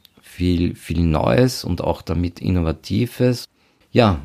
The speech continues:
ich sage mal, das Wenigste auf dieser Welt ist ja wirklich, wirklich, wirklich neu. Wenn man jetzt im Business schaut, also in die Businesswelt schaut,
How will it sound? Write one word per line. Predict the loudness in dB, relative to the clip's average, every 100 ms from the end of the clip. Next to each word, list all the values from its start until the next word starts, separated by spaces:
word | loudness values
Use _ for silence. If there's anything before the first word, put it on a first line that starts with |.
| -12 -8
ich | 0
sage | 2 4 6
mal, | 6 4 2 -2
das | -4 -2 0
Wenigste | 4 4 2 0 0 0
auf | 2
dieser | -2 0 0
Welt | 2 2 0 0
ist | 0
ja | 0 2
wirklich, | 0 0 -4 -4 0
wirklich, | 0 0 -4
wirklich | -2 -4 -4 -6
neu. | -4 0 0 0 -4 _ _ -4
Wenn | 0
man | 2
jetzt | 0 -2
im | -2
Business | 2 0 2 0
schaut, | 0 2 2 2 -6 -14 _ _ _ _ -14
also | -12 -10
in | -10
die | -8
Businesswelt | -2 -2 0 -4 0 0 0
schaut, | 0 2 2